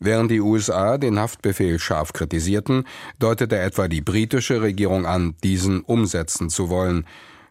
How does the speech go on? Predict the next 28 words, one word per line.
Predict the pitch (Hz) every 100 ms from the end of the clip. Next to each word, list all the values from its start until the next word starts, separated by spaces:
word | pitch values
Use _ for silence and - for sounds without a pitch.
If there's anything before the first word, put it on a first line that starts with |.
| -
Die | 73
Bundesregierung | 90 98 101 104 98 98 95 92
hatte | 92 92 85
sich | 90 -
bisher | 92 - 87 78 67
zurückhaltend | - 110 110 95 69 - 67 -
geäußert. | 80 65 - - - - - _ _ _ _ _ _ _ _ _ _ _ _ _ _ _ _ _ -
Das | 104
Treffen | 127 160 139
der | 123
G | 113
sieben | 101 143 87
Außenminister | 95 - 104 107 110 107
wird | 95 82
morgen | 90 104 95
fortgesetzt. | 87 101 - 80 71 - - - - - -
Im | 117
Mittelpunkt | 131 147 131 139 143 139 127
der | 110
Beratungen | 107 101 95 90 107 120 131
steht | - 98 -
dann | 92 98 -
auch | 90 90
der | - 90
Krieg | - 85 76 - -
in | - 90
der | 82 85
Ukraine. | - 95 98 85 67